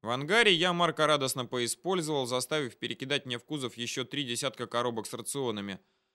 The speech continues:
Больше все равно не влезет, и пикап небольшой, и закрепить нечем, да и времени уже нет. Мало ли до чего они тут додумаются. Я даже стоять вынужден был так, чтобы и Майка контролировать,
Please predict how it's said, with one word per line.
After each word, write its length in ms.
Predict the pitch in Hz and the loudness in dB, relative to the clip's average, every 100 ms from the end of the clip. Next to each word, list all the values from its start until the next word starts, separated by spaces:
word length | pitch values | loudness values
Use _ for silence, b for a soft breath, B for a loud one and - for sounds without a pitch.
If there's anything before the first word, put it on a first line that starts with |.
| _ _ | _ _
Больше 280 | 127 147 143 | -2 0 0
все 140 | - | 0
равно 220 | 151 156 185 | 2 2 2
не 160 | 151 | 0
влезет, 400 | 127 120 104 104 | 2 2 0 -2
и 40 | 113 | -8
пикап 340 | - 175 160 | -4 -2 -2
небольшой, 480 | 135 127 127 - 117 | 0 0 0 -2 -4
и 20 | |
закрепить 500 | 104 104 120 - 147 | -4 -8 -10 -10 -8
нечем, 360 | 139 117 117 107 | -6 -4 -6 -4
да 80 | |
и 60 | 113 | -4
времени 360 | 123 156 113 110 | -2 -4 -4 -6
уже 220 | 104 110 | -6 -6
нет. 280 | 110 98 _ _ _ _ _ - | -4 -6 _ _ _ _ _ -4
Мало 240 | 131 170 | 2 4
ли 100 | 123 | 4
до 100 | 117 | 0
чего 240 | 113 139 | -2 0
они 140 | 120 117 | 0 -2
тут 180 | 123 104 | -6 0
додумаются. 720 | 123 123 110 101 95 - 87 _ _ _ _ | 0 0 -4 -4 -6 -10 -10 _ _ _ _
Я 100 | 113 | -6
даже 200 | 131 139 | -2 -2
стоять 440 | 131 - 151 165 143 | -2 2 4 2 0
вынужден 420 | 131 120 117 117 | -6 -6 -6 -4
был 120 | 127 | -4
так, 200 | 123 156 | -2 -2
чтобы 300 | - 117 120 | -2 -6 -4
и 20 | |
Майка 320 | 123 151 147 117 | -2 -2 -4 -6
контролировать, 720 | 117 104 117 113 107 104 | -10 -4 -2 0 -2 -4